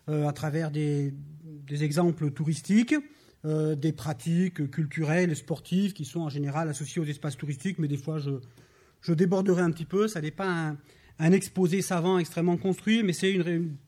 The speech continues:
petite réflexion autour de quelques images, euh, que j'ai sélectionnées, euh, pour cet exposé.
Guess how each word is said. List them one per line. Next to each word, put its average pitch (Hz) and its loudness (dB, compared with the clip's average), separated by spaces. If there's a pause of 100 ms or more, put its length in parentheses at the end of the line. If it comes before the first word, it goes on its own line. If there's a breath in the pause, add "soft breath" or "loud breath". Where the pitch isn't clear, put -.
(160)
petite 185 -2
réflexion 196 0
autour 185 2
de 165 -2
quelques 170 -2
images, 165 0 (560 soft breath)
euh, 160 4
que 185 0
j'ai 185 2
sélectionnées, 175 0
euh, 151 2
pour 175 -6
cet 160 -4
exposé. 151 -4